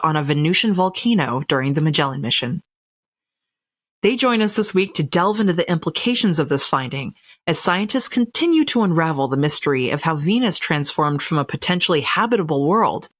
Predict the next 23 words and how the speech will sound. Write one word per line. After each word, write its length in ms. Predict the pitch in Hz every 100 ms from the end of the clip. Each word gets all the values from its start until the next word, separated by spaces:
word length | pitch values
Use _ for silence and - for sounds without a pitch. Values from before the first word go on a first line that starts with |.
| _
into 180 | - 208
the 120 | 214 -
inhospitable 800 | 277 269 247 - - 233 170 156
hellscape 480 | 147 156 - 131 113
we 80 | 135
see 180 | 135 143
today. 420 | 139 135 131 - - _ _ _ _ _ _ _ _ 180
Robbie 300 | 208 277 311
Herrick 340 | 185 214 208
is 100 | 165
a 60 | 160
research 420 | 180 240 208 -
professor 460 | 151 - 131 -
at 100 | 131
the 100 | 127
Geophysical 680 | 147 202 226 233 185 185 180 -
Institute 580 | 156 - 151 - 156 -
at 120 | 147
the 80 | 147
University 640 | 147 175 170 165 156 165
of 100 | 143
Alaska 400 | 139 143 139 -
Fairbanks 760 | 143 - 190 165 95 - -